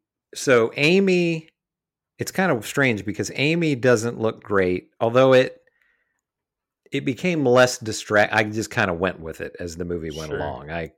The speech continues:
Speaker 2: Sure.
Speaker 1: accepted that, you know, this is, you know,
Speaker 2: Sure. It
Speaker 1: it's
Speaker 2: could have
Speaker 1: not
Speaker 2: been a kid
Speaker 1: horrible.
Speaker 2: actor.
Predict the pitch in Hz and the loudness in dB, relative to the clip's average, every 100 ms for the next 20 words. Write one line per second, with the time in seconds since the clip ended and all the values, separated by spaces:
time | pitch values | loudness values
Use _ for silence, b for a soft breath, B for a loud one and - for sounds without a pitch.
0 | _ - - 107 - 107 - 92 85 78 | _ -18 -10 -8 -2 -2 -2 -6 -8 -10
1 | 82 - - 80 - 82 - 82 71 - | -14 -12 -14 -12 -12 -12 -12 -14 -16 -20
2 | _ _ _ _ _ - 104 85 82 _ | _ _ _ _ _ -14 -12 -12 -14 _
3 | b b b b b b b b - 156 | b b b b b b b b -2 -2
4 | - 190 139 165 139 - - 180 135 92 | 0 0 0 -4 -6 -6 4 6 6 4
5 | 80 82 - | -2 -10 -12